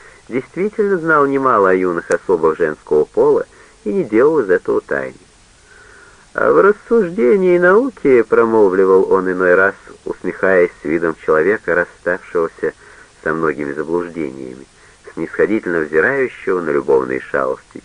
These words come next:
человеков и к ним лично не стремящегося. В саду, среди стриженных тисов, на совершенно пустой веранде, пахнувшей сженой замазкой, честолюбивая девочка терпеливо ждала,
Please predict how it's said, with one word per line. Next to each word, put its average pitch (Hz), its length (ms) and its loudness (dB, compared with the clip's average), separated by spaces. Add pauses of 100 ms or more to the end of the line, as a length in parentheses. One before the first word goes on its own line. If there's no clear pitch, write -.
человеков 104 540 -2 (600)
и 80 100 -6
к - 100 -18
ним 139 240 -4
лично 92 720 -8
не 80 140 -10
стремящегося. - 960 -16 (1800)
В - 40 -16
саду, 87 400 0 (560)
среди 98 300 -2
стриженных 120 520 -4 (120)
тисов, - 440 -8
на - 100 -6
совершенно 104 580 -2
пустой 82 380 0
веранде, 127 480 2
пахнувшей 85 760 -4 (360)
сженой 78 480 0
замазкой, 107 680 -4 (720)
честолюбивая 107 760 0
девочка 127 460 0
терпеливо 120 600 -2
ждала, 104 400 0